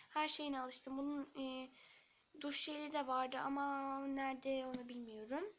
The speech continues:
Ama kendisi çok hoş, çok güzel yani almaya devam ederim diye düşündüğüm bir ürün. Evet, e, bu alışveriş, yeni alışveriş videomda gösterdiğim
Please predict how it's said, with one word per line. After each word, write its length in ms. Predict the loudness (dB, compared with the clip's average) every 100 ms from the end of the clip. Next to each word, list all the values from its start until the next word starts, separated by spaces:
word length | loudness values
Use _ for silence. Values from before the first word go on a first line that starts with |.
| -18 -20 -20 -20 -20 -20 _ _ _ -4
Ama 180 | -2 0
kendisi 440 | 0 -2 -6 -6
çok 240 | -4 -6
hoş, 680 | -2 6 6 6 2 0 -2 -8 -10
çok 260 | -6 -6
güzel 400 | -4 2 4 4
yani 340 | 2 0 0 0
almaya 420 | 2 2 2 0
devam 300 | 2 2 0
ederim 380 | 2 2 0 0
diye 200 | 0 -2
düşündüğüm 640 | -6 -4 -6 -2 -2 -2
bir 180 | -4 -6 -4
ürün. 360 | -4 -4 -8 -12 _ _ -20 -20 -20 -20 -20 _ -20 -20 -12 -2 -2 -2 -20 -20 -20 -20 -20 -20 -20 -20 _ _ -20 -18 -20 -20 -20 -20 -20 -20 -20 -20 _ 2
Evet, 580 | 4 2 -2 -10 -14 -4
e, 40 | 0 2 2 0 -2 -4
bu 400 | -4 -4 -4 -6 -10 -18 _ _ _ _ _ _ -12 -2
alışveriş, 580 | -2 -2 -6 -4 -6 -6
yeni 340 | -6 -2 0
alışveriş 380 | 0 -2 -6 -6
videomda 360 | -4 -2 -2 -4
gösterdiğim 800 | -6 -6 -6 -4 -4 -4 -4